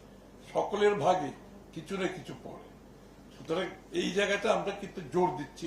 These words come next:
এই জন্য যে ডেমোগ্রাফিক ডিভিডেন্ড যেটা বলি, মনে হচ্ছে যারা সক্ষম লোক, তাদেরকে আমার সক্ষমতা করে আমার ডিভিডেন্ডটা পাবো। কিন্তু আপনাদের মতো যারা আছে, আপনাদেরকে যদি আমরা সক্ষম করতে না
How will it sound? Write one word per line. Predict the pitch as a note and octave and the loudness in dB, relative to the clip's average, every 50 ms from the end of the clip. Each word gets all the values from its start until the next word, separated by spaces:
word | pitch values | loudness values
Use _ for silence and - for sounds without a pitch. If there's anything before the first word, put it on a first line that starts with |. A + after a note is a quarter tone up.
| C#3+ C3+ | -6 -6
এই | B2 B2+ | -6 -8
জন্য | C#3 B2+ C#3 D#3 F3 - - - - - - - - - - - - - - - | -8 -8 -6 -6 -6 -8 -8 -12 -16 -20 -20 -20 -20 -20 -20 -20 -20 -20 -14 -8
যে | C3 D#3 E3 E3+ E3 E3 - - - - - - | -4 -2 -2 -2 -2 -4 -6 -10 -14 -14 -4 -2
ডেমোগ্রাফিক | D#3+ F#3 G3 G3+ G3+ - G#3 G#3 D#3+ G3+ F#3 E3 E3+ | 0 2 2 0 2 4 4 4 4 2 -2 -6 -6
ডিভিডেন্ড | F#3+ F#3+ G3+ F#3 G3+ F#3+ F3+ F3 | -6 -4 0 2 2 2 2 0
যেটা | E3+ F3+ F#3 E3 E3 | 0 0 0 0 2
বলি, | F3 F3 F3+ F3 F3 | 0 -2 0 0 0
মনে | E3 E3 E3+ F3+ | 2 2 2 0
হচ্ছে | E3+ - - F3+ E3 D#3 - - - - - - - - C#3+ | 0 -2 -4 -4 -4 -4 -6 -12 -16 -20 -20 -20 -10 -4 -2
যারা | C#3+ D3+ F3 E3 - - - - - - - - - - - - | 0 2 4 4 4 2 0 -4 -10 -16 -18 -18 -16 -4 4 6
সক্ষম | F#3+ G#3 - - G3+ G#3 G3+ G3 G3 F#3+ | 6 6 6 6 6 6 6 6 4 2
লোক, | E3 D3 D3 - - - - - - - - - - - | 2 2 0 -4 -8 -12 -16 -18 -18 -18 -20 -12 -4 0
তাদেরকে | F3+ - - G3 F#3 F#3 F#3+ F#3 - - - - - - - F3+ F#3 F3+ - | 2 4 4 4 2 2 -2 -8 -10 -12 -16 -16 -18 -8 -2 0 2 2 4
আমার | F3 F3+ F3 - - | 2 0 -2 0 -2
সক্ষমতা | - - - - F3 E3+ E3+ E3 - E3+ - - | -2 -4 -2 -4 -4 -4 -4 -4 -4 -6 -6 -4
করে | F#3 F#3 A3+ A3 - - - - - - - - - - | 0 2 2 2 2 0 -4 -10 -16 -18 -20 -18 -10 -6
আমার | - - D#3+ D#3 C3 | 0 2 2 2 2
ডিভিডেন্ডটা | C#3+ C#3 D3 C#3 D3 C3+ A#2 - - A#2+ - | 0 -2 0 -2 -2 -4 -4 -6 -6 -6 -6
পাবো। | - - - - - - - - - - - - - - | -6 -8 -10 -10 -12 -14 -16 -18 -20 -20 -20 -20 -10 -6
কিন্তু | - E3 E3+ F#3 F3+ - - - - - - - - D3+ E3+ | -4 -2 0 0 -2 -2 -6 -10 -16 -18 -20 -8 0 2 2
আপনাদের | - - G#3 G#3 G#3+ B3 B3 B3 | 4 6 6 6 6 8 6 6
মতো | A#3+ - A#3 A3 G3 | 6 6 4 4 4
যারা | F#3+ F#3+ G3 F#3+ D#3+ - | 4 6 6 6 4 4
আছে, | - - - - - - - - - - - - - - - - | 2 -2 -6 -10 -12 -14 -16 -18 -20 -20 -20 -20 -10 -6 -4 -4
আপনাদেরকে | - - - - G3 G3 - G3 F#3 G3 | -2 0 0 0 0 -2 -4 -6 -8 -6
যদি | F3+ - - - | 0 2 2 2
আমরা | - - - - | 2 -2 -2 -2
সক্ষম | - A3 - - - F#3 F3 E3+ - | -2 -2 -2 -4 -6 -6 -6 -6 -8
করতে | - - - F#3 D3+ - - | -8 -6 -4 -4 -4 0 0
না | - | 0